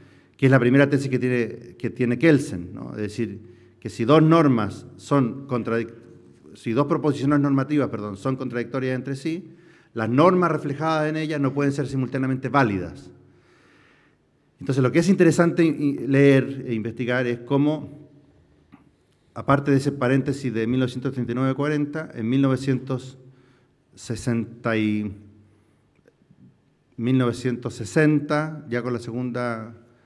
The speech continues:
eh, edición de la, de la teoría pura del derecho, pero sobre todo a partir de mil novecientos sesenta y dos, empieza a sostener que,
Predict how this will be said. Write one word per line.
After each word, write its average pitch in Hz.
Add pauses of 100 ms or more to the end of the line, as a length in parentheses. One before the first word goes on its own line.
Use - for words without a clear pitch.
(360)
eh, 101
edición 110
de 117
la, 110
de 107
la 104
teoría 113
pura 120
del 120
derecho, 143
pero 107
sobre 104
todo 135
a 139
partir 127
de 123
mil 123
novecientos 117
sesenta 110
y 135
dos, 165 (880)
empieza 127
a 131
sostener 131
que, 127